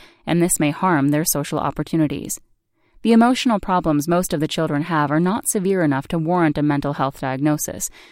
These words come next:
This suggests that aggression, irritability, and anxiety can interfere with social engagement even when they do not meet the threshold for clinical intervention.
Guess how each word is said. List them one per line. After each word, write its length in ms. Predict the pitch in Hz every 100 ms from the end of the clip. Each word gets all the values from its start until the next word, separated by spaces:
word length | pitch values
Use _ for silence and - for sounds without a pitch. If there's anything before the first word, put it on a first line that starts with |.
| _ _
This 180 | 180 180
suggests 540 | - 147 131 151 -
that 160 | - 151
aggression, 580 | 151 180 - 143 165 -
irritability, 680 | 170 170 156 139 139 143 143
and 200 | 156 147
anxiety 560 | 147 160 151 143 143
can 180 | - 190
interfere 480 | 208 214 196 185 180
with 160 | 160
social 300 | - 165 160
engagement 560 | 147 147 165 170 190 -
even 300 | - 208 226
when 100 | 202
they 100 | 175
do 140 | 151 151
not 260 | 151 -
meet 180 | 165 165
the 80 | 156
threshold 520 | - 190 - 139 139
for 140 | -
clinical 420 | 151 - 151 147 147
intervention. 720 | 147 143 147 147 - - -